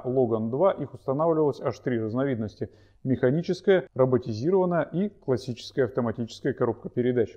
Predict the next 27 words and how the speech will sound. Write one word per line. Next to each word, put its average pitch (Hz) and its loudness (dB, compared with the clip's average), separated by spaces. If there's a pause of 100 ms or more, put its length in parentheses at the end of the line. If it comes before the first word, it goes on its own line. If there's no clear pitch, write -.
Наш 139 4
сегодняшний 127 0
экземпляр 131 2
две 127 -2
тысячи 135 -12
четырнадцатого 123 -2
года 110 0
выпуска. 113 -4 (240)
Под 131 0
капотом 190 4 (160)
самый 135 2 (240)
слабый, 147 2
но 143 -2
и 135 -6
самый 113 0
надежный, 120 0
забегая 110 -2
вперед, 185 0
один 120 0
и 120 -2
шесть 123 -4
литра 123 -2
на 113 0
восемьдесят 120 -4
две 131 -2
лошадиные 113 -2
силы. 117 -2